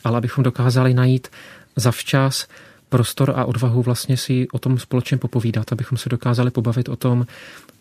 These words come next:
„Babičko, co by si přála, jak to vlastně vidíš, z čeho máš obavy, co bys určitě nechtěla, aby se v tom, v závěru tvého života jakoby s tebou dělo.“ A my víme, že většina lidí o tom přemýšlí, že většina lidí má nějakou představu,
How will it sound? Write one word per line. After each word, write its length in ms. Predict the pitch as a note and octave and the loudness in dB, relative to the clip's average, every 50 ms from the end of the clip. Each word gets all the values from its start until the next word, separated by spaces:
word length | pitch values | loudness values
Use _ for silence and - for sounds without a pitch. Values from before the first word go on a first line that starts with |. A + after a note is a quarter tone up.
| - - - | -14 -4 -2
„Babičko, 400 | C3 G#2+ B2 B2 - - - B2 | 0 0 0 -2 -4 -2 -4 -4
co 140 | - - | -2 -2
by 80 | B2 B2 | -4 -4
si 380 | - - B2+ A#2+ - - - - - | -2 -4 -6 -6 -6 -8 -12 -14 -14
přála, 380 | - - B2 A2+ A#2+ A#2+ A#2+ B2 | -4 0 0 2 2 2 2 0
jak 140 | A#2+ A#2 - | 0 -2 -2
to 100 | - A#2+ | -4 -4
vlastně 240 | A#2 - - C3 | -4 -2 -2 -2
vidíš, 280 | A#2 A#2 A2 A#2 A#2 - | -2 0 -2 -2 -4 -4
z 20 | |
čeho 180 | - - C3+ A#2+ | -2 -2 0 2
máš 220 | A#2+ B2+ A#2+ - | 2 0 -2 -2
obavy, 460 | - C3 A#2+ A#2 B2 A#2+ A#2+ A2+ A#2 A2+ - - - - - - | -2 -2 0 0 0 0 0 -2 -2 -4 -8 -16 -20 -20 -20 -18
co 120 | - - B2+ | -6 -4 -2
bys 160 | B2 - - | -2 -2 -4
určitě 300 | - - - C3+ - C3+ | -8 -4 -4 0 0 2
nechtěla, 360 | B2+ A#2+ - - - B2 A#2 | 0 0 -2 -2 -2 -2 0
aby 180 | A2+ A#2 A2 A#2+ | -2 -2 -4 -4
se 220 | - - - A#2 | -4 -2 -4 -4
v 80 | A#2 - | -4 -4
tom, 380 | - B2+ A#2 A#2 A#2 A#2+ A#2 - - A#2+ A2+ - - | -2 0 0 2 2 0 -2 -4 -6 -10 -12 -12 -14
v 200 | - - - C3 | -14 -8 -4 -2
závěru 320 | A#2+ A2 A2+ A#2+ A#2 A#2 | 0 0 2 0 0 -2
tvého 220 | - - A#2 A#2+ | -2 -2 -2 -2
života 240 | A2+ A2 A#2 A2+ - | -2 -2 -2 -2 -2
jakoby 240 | A#2 - - A#2 B2 | -2 -2 -2 -4 -4
s 60 | - | -4
tebou 260 | - B2 G#2+ A#2+ A#2+ | -2 -2 0 0 0
dělo.“ 340 | A#2 A#2+ A#2 A2 A2 A#2 C#3 - - - - - - - - - _ | 2 2 2 2 0 -2 -4 -8 -14 -20 -20 -20 -20 -20 -20 -8 _
A 60 | - | 2
my 100 | A#2 B2+ | 2 4
víme, 220 | B2 B2+ B2 B2+ C3 | 4 4 4 4 6
že 100 | C3+ C3+ | 4 6
většina 380 | A#2+ B2+ B2 - - C#3 C#3 | 4 4 2 2 0 2 2
lidí 280 | C3+ C3 A#2+ B2 B2+ C3+ | 2 2 2 0 -2 0
o 100 | - A#2+ | -2 -2
tom 160 | - C#3 C3 | 0 0 -2
přemýšlí, 500 | - - - B2+ B2+ B2+ - - - A2+ | 0 0 2 4 4 2 2 0 -2 -2
že 100 | G#2 A2+ | -2 0
většina 300 | A2 A#2 - - B2+ A#2+ | -2 -2 -4 -2 -2 0
lidí 160 | A#2+ A#2 B2 | 0 0 2
má 160 | A#2+ A#2+ A#2+ A#2+ | 2 2 4 4
nějakou 280 | A#2+ A#2 A2 - A#2+ | 2 2 0 -2 -6
představu, 600 | A2 - - B2 - - - A#2+ A2 A2+ A2 A2+ | -6 -4 -8 -8 -8 -4 -4 -4 -2 -2 -4 -4